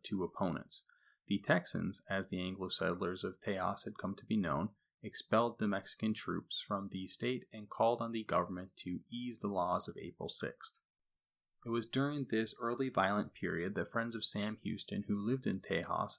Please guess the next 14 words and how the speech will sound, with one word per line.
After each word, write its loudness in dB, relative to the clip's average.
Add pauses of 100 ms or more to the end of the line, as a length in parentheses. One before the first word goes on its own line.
(120)
wrote 2
to -2
him 0
to -12
convince -2
Sam -4
to -8
come -2
to -8
Tejas 2
and -12
aid -2
their 2
struggle. 2